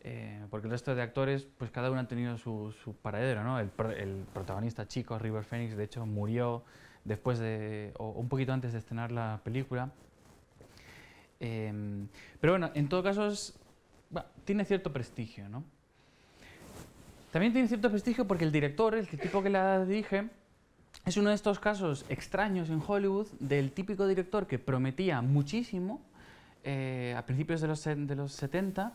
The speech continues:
y con el paso de los años se ha ido apagando, apagando, apagando. Eh, sigue haciendo cine Peter Bogdanovich, pero también hace actor. Eh, salió en muchos capítulos de Los, de Los Soprano y,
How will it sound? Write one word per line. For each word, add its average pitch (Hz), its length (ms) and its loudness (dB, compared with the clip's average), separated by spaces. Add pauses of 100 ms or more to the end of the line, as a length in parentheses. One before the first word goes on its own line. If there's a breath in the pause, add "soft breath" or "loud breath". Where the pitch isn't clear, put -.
(400 loud breath)
y 196 280 2
con 156 200 2
el 143 100 2
paso 165 180 0
de 175 60 2
los 170 80 0
años 175 180 0
se 160 80 -2
ha 156 40 2
ido 156 160 2
apagando, 151 420 0
apagando, 147 360 0
apagando. 160 460 -2 (380 loud breath)
Eh, 123 320 -4 (100)
sigue 180 280 2
haciendo 143 280 4
cine 143 360 -2
Peter 113 240 -4
Bogdanovich, 104 680 -6 (1160 loud breath)
pero 139 140 2
también 160 240 2
hace 160 180 0
actor. 131 380 2 (180)
Eh, 123 840 -8
salió 139 260 -4
en 160 60 0
muchos 156 200 -2
capítulos 143 440 -2
de 131 80 0
Los, 123 260 -2
de 120 160 -2
Los 117 140 -4
Soprano 143 960 -2
y, 110 400 -4